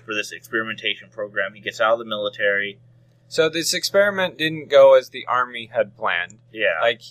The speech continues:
Speaker 2: he had the, his enhanced reflexes. Uh, well, he went into a coma, I
Speaker 1: Yeah, he
Speaker 2: think.
Speaker 1: went into a coma. When he came out, he had enhanced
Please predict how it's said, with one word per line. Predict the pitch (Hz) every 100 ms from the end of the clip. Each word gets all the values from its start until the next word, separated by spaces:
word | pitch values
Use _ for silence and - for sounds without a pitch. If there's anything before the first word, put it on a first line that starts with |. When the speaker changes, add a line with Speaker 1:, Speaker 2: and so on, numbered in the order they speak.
| -
Speaker 2:
he | - 151
had | 156 156 160
the, | 160 156 98 -
his | 151 139 127
enhanced | 131 127 135 131 143
reflexes. | 135 - 135 131 - 127 127 123 - - _ _ _ _ _ -
Uh, | 127 -
well, | 147 147 143 135
he | 151
went | 180 190
into | 127
a | 104
coma, | - 160 196 101
I | 95 95
Speaker 1:
Yeah, | 123
he |
Speaker 2:
think. | 117
Speaker 1:
went | 127 127
into | 131
a | 110
coma. | 123 117 107
When | 107
he | 107
came | 110 110
out, | 110 101
he | 101
had | 98 - 101
enhanced | 101 110 107